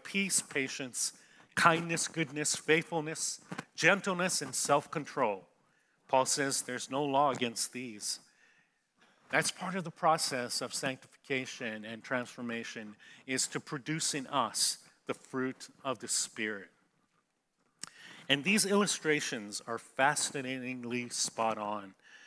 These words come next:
when you consider that clay taken from the earth as raw material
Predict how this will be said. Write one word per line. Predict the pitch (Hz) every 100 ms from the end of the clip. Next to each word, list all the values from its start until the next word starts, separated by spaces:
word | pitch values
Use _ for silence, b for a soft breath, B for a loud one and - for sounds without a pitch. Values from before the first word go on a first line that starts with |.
| B B B
when | 123 117
you | 113
consider | - 107 - 214 233
that | 147 117 -
clay | - 147 135 110 92 107 107 _ _
taken | - 160 175 196 190
from | - 135 120 117
the | 120
earth | 117 117 107 110
as | 104 -
raw | 110 117
material | 143 147 - 113 104 104